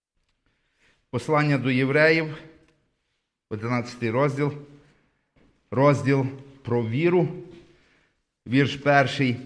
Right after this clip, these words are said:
«А віра — то підстава сподіваного, доказ небаченого». Вірш третій.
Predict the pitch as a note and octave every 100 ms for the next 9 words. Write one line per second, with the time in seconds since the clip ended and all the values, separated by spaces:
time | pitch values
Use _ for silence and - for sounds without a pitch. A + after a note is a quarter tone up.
0 | - - _ _ A#2+ A#2+ A2+ D#3 E3 E3
1 | D3+ - - - _ - C3+ C3+ B2+ -
2 | - D#3 D#3 D#3 - - C3+ A#2+ E3 D3
3 | B2 G2+ F#2+ - - - G#2 B2+ B2+ B2
4 | - - - A2+ G2 F#2+ E2+ - D#2+ D2
5 | D#2 D2 _ _ _ - F#2 G2 F#2+ A#2+
6 | C3+ C3+ C3 B2